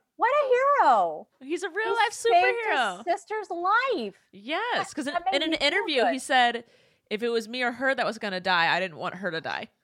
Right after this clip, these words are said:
Speaker 1: Yeah.
Speaker 2: In one, in an instant, he took over. Like, he
Speaker 1: An
Speaker 2: knew
Speaker 1: instant.
Speaker 2: that's an, that's instinct. That's like, uh, you're born with, there are people that are born with an instinct to do stuff like that, and those who aren't. No shame to those who aren't. Sometimes they take a second and then
Speaker 1: That's
Speaker 2: do the
Speaker 1: okay.
Speaker 2: right thing.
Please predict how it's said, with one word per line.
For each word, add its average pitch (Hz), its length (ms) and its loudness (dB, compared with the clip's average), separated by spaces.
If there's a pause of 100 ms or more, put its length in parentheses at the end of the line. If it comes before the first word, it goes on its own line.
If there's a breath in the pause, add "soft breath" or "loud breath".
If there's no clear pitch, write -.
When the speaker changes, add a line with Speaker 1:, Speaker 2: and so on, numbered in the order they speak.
Speaker 1:
Yeah. 480 580 2
Speaker 2:
In 370 160 -4
one, 392 160 0 (140)
in 330 120 -10
an 269 160 -18 (100)
instant, 302 540 -8
he 233 180 -14
took 294 240 -8
over. 185 300 -6
Like, 190 140 -8
he 302 140 -8
Speaker 1:
An 247 80 -2
Speaker 2:
knew 254 120 2
Speaker 1:
instant. 175 260 -12 (240)
Speaker 2:
that's 277 240 2
an, 294 160 -10
that's 269 300 -4
instinct. 185 680 -10 (220)
That's 202 260 -2
like, 208 320 0
uh, 196 40 -2
you're 226 180 0
born 208 400 -6
with, 226 200 -10 (380 soft breath)
there 262 120 2
are 277 60 2
people 262 280 -6
that 220 80 0
are 196 60 -2
born 202 340 -4
with 220 100 -4
an 202 100 -8
instinct 185 380 -8
to 196 80 -10
do 185 140 -4
stuff 214 180 -8
like 220 140 -8
that, 233 200 0
and 175 200 -16
those 185 220 -4
who 180 100 -8
aren't. 190 240 -2 (460 soft breath)
No 190 160 -2
shame 247 280 -4
to 226 60 -6
those 214 240 -4
who 185 120 -4
aren't. 240 320 0
Sometimes 208 380 -6
they 180 80 -6
take 233 260 -4
a 262 60 -8
second 185 440 -4
and 160 140 -8
then 220 140 -4
Speaker 1:
That's 494 100 -6
Speaker 2:
do 403 140 -2
the - 60 -4
Speaker 1:
okay. - 80 -2
Speaker 2:
right - 200 0
thing. 180 220 -4